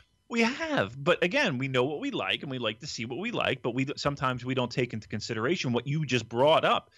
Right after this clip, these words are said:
is, hey, you know what? You don't need to do that in a six-man tag, um, y-, opening a show. It's okay. Um, but as long as we're under, uh, under the understanding of that, um,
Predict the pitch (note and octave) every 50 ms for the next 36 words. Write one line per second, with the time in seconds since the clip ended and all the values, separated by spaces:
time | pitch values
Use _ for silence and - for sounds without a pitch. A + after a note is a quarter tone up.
0 | - - _ _ - - B2 A#2+ A2+ A2 - - _ _ _ _ - A3 G#3+ G3
1 | F#3+ F#3+ F#3+ F#3+ F#3+ E3 F3 F3 F3+ G3 F#3 D#3 D#3 D3+ D#3+ F3 G3+ G#3 D#3 C3+
2 | B2 A2 C#3+ E3 D3+ B2+ A2+ A2 - - A2+ A2 - - - F3 - - C3 B2+
3 | A#2+ A2+ G2+ G2+ - - F#3 F#3+ C#3+ A2 - G#2 A#2 B2+ - _ _ _ _ _
4 | - A2+ A2 G#2+ G#2 G#2 G#2 G#2 G#2 G#2 G#2+ G2+ _ _ _ _ _ - - C3+
5 | - - D3 D#3+ D#3+ - D3+ B2+ A#2 A2 G2+ - - - A3 G#3 D3+ - - -
6 | _ _ _ - - - A2+ - - - - A3 G#3 D#3 G2 - - _ _ _
7 | _ _ _ _ _ _ - A2 A2 G#2+ G#2+ G#2+ G#2+ G#2+ A2 G#2+ - _ _ _
8 | _ _ _ _ _ _ _ _ _ - A#2 - - A#2 A2 G#2+ - A2+ B2 C3
9 | B2+ B2 A2 G#2 G#2+ G#2+ G#2+ G2+ G#2 A2 A2 G#2+ G#2 G#2+ A2 F#2 G2+ - - -
10 | C3 B2+ A#2+ A#2+ A#2 A#2 A#2 G#2+ G#2+ G#2 G#2+ G#2+ - - A#3+ B3 F#3+ B2+ G2 -
11 | - - - - - - - - G#2 G2+ G2+ G2+ G2 G2 F#2+ G2 F#2+